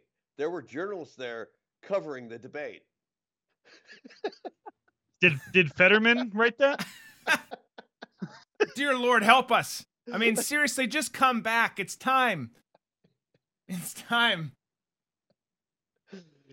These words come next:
Speaker 2: Real quick, uh,
Speaker 1: Yes.
Speaker 2: Tom sent us during the break this emoji. Didn't know it existed, but that's, uh,
Speaker 3: That's it. Yeah, you can, yeah, well, you can be a pregnant man these days, right? You can get a period. It's all,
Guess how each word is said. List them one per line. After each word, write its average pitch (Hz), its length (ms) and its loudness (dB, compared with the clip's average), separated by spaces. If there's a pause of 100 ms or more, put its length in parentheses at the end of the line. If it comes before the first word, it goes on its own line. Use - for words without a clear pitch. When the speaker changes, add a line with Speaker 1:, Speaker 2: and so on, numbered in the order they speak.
Speaker 2:
Real 180 160 2
quick, 185 280 4
uh, 170 40 2
Speaker 1:
Yes. 160 240 6
Speaker 2:
Tom 180 260 4
sent 160 260 0
us 156 140 -2
during 165 240 2
the 151 80 0
break 147 320 0
this 143 180 -6
emoji. 139 600 -2 (400)
Didn't 147 160 -4
know 156 140 4
it 151 60 2
existed, 135 560 -6 (420)
but 120 160 -10
that's, 127 280 -8
uh, 131 180 -4
Speaker 3:
That's 156 240 0
it. - 200 0
Yeah, 175 220 4
you 165 180 -2
can, 185 360 -8
yeah, 175 180 -2
well, 165 140 -2
you 185 140 -4
can 240 160 -6
be 254 160 -4
a 196 60 -2
pregnant 160 400 -4
man 139 260 -2
these 131 180 -10
days, 131 320 -8
right? 147 180 -4
You 165 100 -10
can 156 140 -16
get 160 120 -6
a 151 40 -6
period. 143 440 -10
It's 131 140 -14
all, 139 320 -6